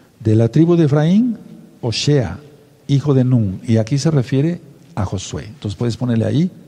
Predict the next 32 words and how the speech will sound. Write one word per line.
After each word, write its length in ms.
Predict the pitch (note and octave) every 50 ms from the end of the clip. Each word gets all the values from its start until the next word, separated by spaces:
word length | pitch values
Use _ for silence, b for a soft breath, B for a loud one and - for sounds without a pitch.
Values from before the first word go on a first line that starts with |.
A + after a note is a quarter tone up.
| - - - -
Josué. 440 | - A#2 G2+ - - - C#2+ - - - _ _ _ _ _ _ _ _ _ _ _ _ - B B B B B B B B B B B B B B -
¿De 60 | -
acuerdo? 420 | - - - A#2 C#3+ E3+ F3 C3+ A#2
Entonces 420 | G#2+ - B2+ A2+ B2 C3 A2+ -
estamos 340 | B2 - - D3 D3 D3 C#3
viendo 220 | D3 D#3 D#3 D3+
como 160 | C#3+ B2+ C3+
una 320 | C#3+ D3 C#3+ C3+ B2+ B2 - - - -
pequeña, 720 | - G#2+ G2+ - - D3 E3 E3+ D#3+ C#3+ A#2+ G#2+ F#2+ F#2+
digamos, 400 | F#2+ G#2 G#2 G#2+ A2 G#2 G#2+ G#2+
narración, 460 | G#2 G2 F#2+ G2+ G#2 G2+ G2+ - - C3+
no 100 | D#3 F3
es 80 | D3+ -
ni 100 | D3 -
siquiera 300 | - - C#3+ - D3 D3
una 140 | D3 C3 A2+ G#2+
biografía, 560 | A2 G#2 G2+ G#2 G#2+ G#2 - - D#3 C#3 G#2+
pero 200 | A2 G#2 F#2+ G#2 B B B B B B B B _
¿quién 240 | - - D#3 D#3+ D3
era 180 | C#3+ C3 A2+
Josué? 360 | G2+ G2 G2 - - - - - - - _ b b b b b b b b b b b b b b b b b
Josué 460 | - C3+ C3+ C3 A2 - D#3+ F#3 G3
llegó 240 | F#3 F3 E3 E3+ F3
a 60 | F3
vivir 280 | E3 D3+ C#3+ D#3+ F3 E3
hasta 220 | D3 - D3+ B2+
ciento 500 | - - - D3 D#3 D3+ C#3 D3 C3+ A#2+
diez 380 | A#2 B2 A2+ B2 A#2+ - - C3
años. 420 | B2+ B2+ C3 D3 F3+ G3+ G3 - -
Vamos 380 | - A#2+ B2 B2 A#2 - -
a 60 | A2
Josué, 580 | G#2+ - B2 A#2 G#2 - - B2 C3+ E3+ F#3